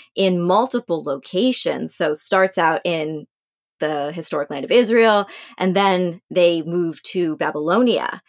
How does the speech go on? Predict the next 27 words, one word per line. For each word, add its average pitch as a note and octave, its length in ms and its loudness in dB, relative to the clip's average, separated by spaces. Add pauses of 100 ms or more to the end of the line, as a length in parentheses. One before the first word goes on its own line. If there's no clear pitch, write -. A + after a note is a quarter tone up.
(280)
um, E3 300 -2
where D#3+ 380 0
that F3 240 2
became - 440 -6 (200)
the E3+ 120 -8
center E3+ 440 -4
of - 180 -6
Jewish D#3 340 -6
learning D3+ 440 -10
in - 280 -10
exile. - 600 -6
And D#3 180 -10
there D#3 160 -8
were D#3 100 -8
these D3+ 380 -10 (260)
academies F3 960 -2 (240)
of D#3+ 320 -2
learning, D#3+ 500 -2
and D3+ 100 -6
a D3+ 40 -4
lot E3+ 300 2
of D#3+ 140 -2
these D#3+ 260 -4
discussions G#3 840 -2
that F3 200 -2
we D#3+ 200 -2
encounter A3 720 0